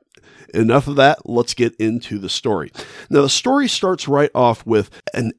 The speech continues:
excerpt from a diary or from a, an old book that was, that purports to be from eighteen sixty-five. And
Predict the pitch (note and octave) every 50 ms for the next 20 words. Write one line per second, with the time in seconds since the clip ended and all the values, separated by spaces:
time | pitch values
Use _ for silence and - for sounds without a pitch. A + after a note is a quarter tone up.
0 | _ - E3 D#3+ - - - - A2 - - - - - - _ _ - - -
1 | C3 A#2+ A#2+ A#2 A#2 A#2 - - G#2+ G#2 G2 G2 F#2 _ - A#2 A2+ C3 B2+ A#2+
2 | A2+ G2+ F#2 F#2 E2+ D#2+ E2+ F2 F2+ - - A2 G#2+ G#2+ G#2 G2 - - - -
3 | _ _ - - A2 G#2 G2 F2+ A2 - _ _ _ - F2+ F2+ F2 - - -
4 | A2 A2+ B2 C3+ C3 A#2+ G2 G2 - - A#2 A#2 C3 D3+ - - - - - G#2
5 | - G2+ G#2 G#2 G2+ G2 - - - _ - - A#2 - - - - - D3+ D#3+
6 | - - - A#2 G2+ A2+ A2+ A2 - - - G2+ F#2+ F#2+ - _ - C3+ D3 -
7 | - - - C#3+ C3+ C3 B2 - - B2+ A#2+ - - - G#2+ - - - G#2+ G2
8 | F#2 D2+ C2+ A#1+ A1 - _ _ _ _ - - - - - - _ - C#3 C#3
9 | C3+ C3 B2+ C3 C3 -